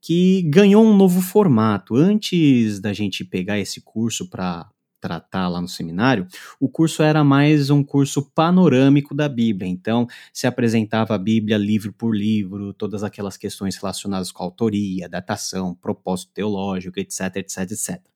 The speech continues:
Mas nós percebemos que essa forma, ela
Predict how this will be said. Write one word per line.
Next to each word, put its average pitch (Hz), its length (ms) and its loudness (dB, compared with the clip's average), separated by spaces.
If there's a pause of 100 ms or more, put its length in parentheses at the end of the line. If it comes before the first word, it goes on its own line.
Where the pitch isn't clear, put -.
Mas 190 160 4
nós 269 140 6
percebemos 151 680 4
que 117 200 0
essa 139 400 2
forma, 123 640 4 (400)
ela 143 520 6